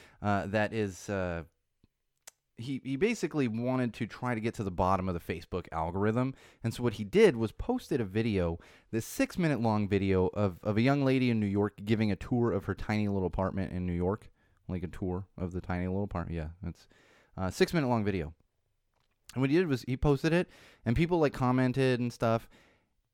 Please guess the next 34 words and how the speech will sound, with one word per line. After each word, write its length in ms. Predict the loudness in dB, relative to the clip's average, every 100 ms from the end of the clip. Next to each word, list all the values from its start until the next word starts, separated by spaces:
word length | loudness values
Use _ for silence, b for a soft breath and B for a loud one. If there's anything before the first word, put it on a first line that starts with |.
| _ _ _ _ _ 0
And 140 | 2
because 280 | 2 2 2
of 60 | 2
the 60 |
commenting, 840 | -2 -2 0 2 2 0 -2 -4 -8 _ _ _
he 140 | -4 -2
was 120 | 2
able 240 | 0 2
to 80 | -2
keep 300 | -4 -8 -4
pushing 400 | -2 0 0 -2
it 140 | -4 0
up 260 | 0 0 -2
into 240 | -4 -2
everyone's 560 | -2 0 0 0 -2 -8 _ _ _ _ _ -2
Facebook 500 | 0 0 -4 -4 -6 _ -20
feed. 440 | -8 -6 -6 -12
You 160 | -6 -4
know, 60 | -2
you 140 | -2
go 220 | 0 0
in 100 | 0
and 200 | -2 -4 b b b b b b b _ _ _ -8
see 200 | -2 0
what's 180 | 0
at 80 | -2
the 80 | -4
top 240 | -6 -4
of 20 | -4
your 100 | -4
feed, 280 | -4 -6
to 80 | -4
the 80 | -6
point 380 | 2 4 4